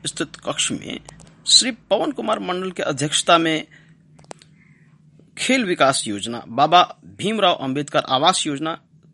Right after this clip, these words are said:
प्रधानमंत्री ग्रामीण सड़क योजना, पेयजल स्वच्छता प्रमंडल चतरा के द्वारा संचालित योजना और अमृत सरोवर, लेबर भुगतान,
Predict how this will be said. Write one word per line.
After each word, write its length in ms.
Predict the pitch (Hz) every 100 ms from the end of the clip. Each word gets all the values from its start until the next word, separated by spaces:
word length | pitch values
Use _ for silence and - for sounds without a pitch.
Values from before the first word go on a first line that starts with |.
| _
प्रधानमंत्री 800 | 113 156 175 160 151 151 151 - - -
ग्रामीण 300 | 147 196 185
सड़क 280 | - 110 107
योजना, 420 | 90 85 92 - - _ _ -
पेयजल 400 | 220 208 - 76
स्वच्छता 440 | - 147 - 165
प्रमंडल 520 | - 127 123 117 117 - _ -
चतरा 320 | 208 214 165
के 140 | -
द्वारा 220 | - -
संचालित 580 | - - 151 135 104 98
योजना 380 | 92 - - - -
और 420 | 117 110 107 104 - _ _ -
अमृत 300 | 175 190 202
सरोवर, 540 | - 147 143 147 143 - 90
लेबर 320 | 131 170 180
भुगतान, 480 | 131 131 131 131